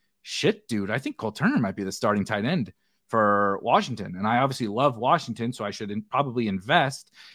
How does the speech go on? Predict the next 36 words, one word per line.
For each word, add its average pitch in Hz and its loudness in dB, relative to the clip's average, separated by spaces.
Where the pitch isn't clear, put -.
in 139 4
a 131 6
tight 156 4
end 175 2
who 156 -2
was 156 0
never 156 4
drafted 160 -4
all 156 6
summer 131 0
and 139 2
has 135 0
upside 117 0
of, 107 0
you 107 -6
know, 87 -12
real 170 2
upside 101 -2
as 117 -6
the 120 -8
tight 117 -2
end 131 0
in 101 -4
this 98 -6
new 120 4
fun 87 -6
offense, 180 0
blah, 131 -2
blah, 123 -2
blah. 98 -8
So 135 2
I 120 6
started 139 4
to 135 -8
press 135 -2
that 147 -2